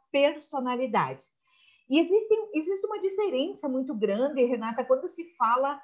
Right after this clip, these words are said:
em simplesmente Enneagrama e quando se fala no sistema Enneagrama. Porque é muito comum nós vermos aí, inclusive tem testezinhos gratuitos na internet, em todos os lugares,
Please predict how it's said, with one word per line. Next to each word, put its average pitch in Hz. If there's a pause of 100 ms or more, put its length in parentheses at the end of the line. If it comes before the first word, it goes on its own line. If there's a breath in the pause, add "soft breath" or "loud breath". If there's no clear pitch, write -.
(340)
em 262
simplesmente 392
Enneagrama 214 (440)
e 294
quando 427
se 311
fala 320
no 302
sistema 302
Enneagrama. 180 (440)
Porque 320
é 403
muito 466
comum 277
nós 247
vermos 240
aí, 214
inclusive 349
tem 523
testezinhos 339
gratuitos 247
na 220
internet, 233
em -
todos 240
os 220
lugares, 220